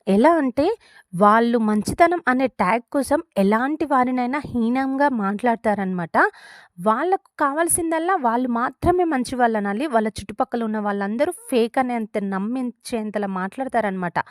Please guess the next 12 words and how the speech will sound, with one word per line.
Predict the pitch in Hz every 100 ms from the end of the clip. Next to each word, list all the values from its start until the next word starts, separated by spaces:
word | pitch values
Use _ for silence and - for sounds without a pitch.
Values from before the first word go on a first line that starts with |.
| - - -
అది | 190 190 196
ఎవరైనా | 202 302 311 320 349
సరే, | 320 240 320 453 - _ _ -
తల్లి, | 214 214 208 208 202 - 247
చెల్లి, | 220 214 202 202 196 -
పిల్ల, | 226 220 214 196 190 _
పెళ్ళాం, | 214 214 208 - 202
ఎవ్వరైనా | 170 180 247 285 294
సరే | 294 240 269 -
అంత | 196 202 262
హీనంగా | 240 226 240 254 285
మాట్లాడతారు. | 240 208 214 208 185 185 330